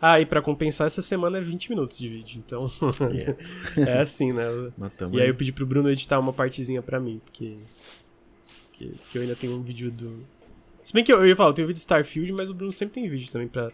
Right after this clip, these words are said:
Speaker 1: pra, pra, pra fazer, né? Então
Speaker 2: É isso.
Speaker 1: Mas tá aí, então. Bruninho, é, pro-, é, patrocínios, agora vou dar os recadinhos. Vocês podem apoiar o Nautilus em apoia ponto se barra Nautilus. É, faz muita diferença. A gente tem podcast exclusivo pra apoiadores.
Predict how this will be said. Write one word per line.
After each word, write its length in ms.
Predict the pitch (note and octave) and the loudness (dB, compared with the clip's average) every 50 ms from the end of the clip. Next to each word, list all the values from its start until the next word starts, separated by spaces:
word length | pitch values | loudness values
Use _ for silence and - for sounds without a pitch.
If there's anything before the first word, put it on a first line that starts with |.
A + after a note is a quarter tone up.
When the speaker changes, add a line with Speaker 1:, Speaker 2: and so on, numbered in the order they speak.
| _ | _
Speaker 1:
pra, 160 | - A#2 A2+ G#2+ - - - | -8 -8 -8 -10 -12 -16 -16
pra, 80 | A#2+ | -16
pra 180 | A#2 - - A#2 | -16 -12 -12 -14
fazer, 340 | - - B2+ A#2 G#2+ A2 A2+ | -10 -8 -8 -8 -8 -10 -12
né? 120 | A2 A2+ A2 A2 | -12 -12 -14 -16
Então 220 | A2 - - A#2+ B2+ - - - - - - _ _ _ - - - - _ _ _ _ _ _ _ _ _ _ - - - - - _ _ - - | -16 -16 -16 -16 -16 -16 -18 -20 -20 -20 -20 _ _ _ -20 -20 -20 -20 _ _ _ _ _ _ _ _ _ _ -20 -20 -20 -20 -20 _ _ -12 -8
Speaker 2:
É 80 | F#2+ F#2+ | -6 -6
isso. 180 | F#2 E2 E2 - | -6 -6 -4 0
Speaker 1:
Mas 220 | - F3 F#3+ G3+ - | 4 4 4 6 6
tá 80 | - | 8
aí, 80 | A#3+ G3+ | 8 10
então. 500 | F3 E3 D#3 - D#3+ D3+ C#3+ C#3 C#3 C3 - | 8 8 6 4 6 6 4 4 0 -2 -6
Bruninho, 760 | - D3 D#3+ E3+ F3 E3+ E3+ F#3 G3 G#3 G#3+ G#3+ G#3+ G#3 G3+ - | -4 0 2 4 4 6 6 6 8 8 8 8 8 6 2 -4
é, 340 | G3+ - E3+ D#3+ D#3 D#3 D3+ | 0 2 4 4 6 4 4
pro-, 240 | D3+ - E3+ E3+ - - | 2 2 2 2 2 4
é, 360 | D3 C#3 C#3+ C#3 C#3+ D3 C#3+ C#3 - - _ _ _ _ - | 4 4 4 4 4 2 2 0 -4 -12 _ _ _ _ 4
patrocínios, 720 | E3+ E3+ F3 - F3+ E3+ - - - G3 G3 G#3 G#3+ F#3+ | 4 4 4 4 2 2 2 2 0 0 2 2 2 2
agora 160 | F#3 F3 F3 | 4 4 4
vou 80 | F3 F3 | 4 4
dar 60 | E3+ | 2
os 100 | E3+ E3 | 0 -2
recadinhos. 480 | E3+ F3 - F3 D#3+ D#3 D#3 G3 G3 - | -4 -2 0 0 0 0 0 -2 -2 -2
Vocês 140 | - D#3 - | -4 -8 -4
podem 240 | - E3+ D#3 D#3+ | -2 -2 0 0
apoiar 320 | D#3+ D#3+ - E3 D#3+ D#3 D#3 | -2 -2 0 0 2 2 2
o 80 | D#3 | 2
Nautilus 420 | D3+ D3 D3+ D#3 - - E3 D#3 D3 | 2 2 0 0 -2 -6 -8 -2 0
em 80 | D#3+ | 2
apoia 380 | D3+ C#3 - - D#3 D3+ D#3 C#3+ | 2 0 0 2 2 2 2 2
ponto 280 | - - C#3+ - - C#3 | 2 2 2 2 0 -4
se 160 | C3+ - D#3 C3+ | -4 -4 -4 -4
barra 280 | C3 C3+ C3+ C#3+ C#3+ | -2 -2 -4 -4 -4
Nautilus. 720 | B2+ C3 C3 C3+ C3+ - - C3+ B2+ C3 C3+ - - - - - | -6 -6 -6 -6 -8 -8 -10 -10 -8 -8 -8 -10 -10 -10 -10 -8
É, 380 | C3+ B2+ B2 B2 B2 A#2+ B2+ | -6 -4 -4 -2 -2 -4 -4
faz 180 | B2+ - B2+ B2 | -6 -6 -6 -6
muita 160 | C3 C3 - C3+ | -6 -8 -8 -12
diferença. 600 | - - - B2+ B2+ D3 E3+ F3 F3 - F3+ D#3+ | -12 -10 -8 -6 -4 -2 -2 -2 -2 -2 -2 -2
A 100 | D3 C#3+ | -2 -2
gente 260 | C3+ C#3 C3 C3 - | -4 -6 -8 -8 -8
tem 120 | - C3+ | -8 -8
podcast 500 | B2+ - C3 B2 - - C3+ B2+ - - | -8 -8 -8 -8 -8 -6 -8 -8 -6 -8
exclusivo 380 | - - - C3 B2 C3 C3 C3 | -12 -10 -10 -10 -10 -10 -10 -10
pra 100 | - B2+ | -10 -10
apoiadores. 680 | - - B2+ A#2+ C3 E3 F3 F3 E3 E3+ E3 - - | -8 -6 -6 -4 -2 0 0 2 2 0 0 -2 -4